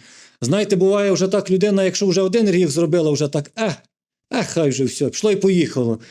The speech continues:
Один уже, що вже втрачати? Другий, третій,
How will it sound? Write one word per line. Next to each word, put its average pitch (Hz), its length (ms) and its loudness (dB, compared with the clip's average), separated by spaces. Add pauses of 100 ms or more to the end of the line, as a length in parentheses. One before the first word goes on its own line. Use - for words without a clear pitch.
(140)
Один 220 380 0
уже, 175 240 0
що 214 160 -2
вже 151 160 2
втрачати? 135 520 -4
Другий, 185 460 2
третій, 196 600 -2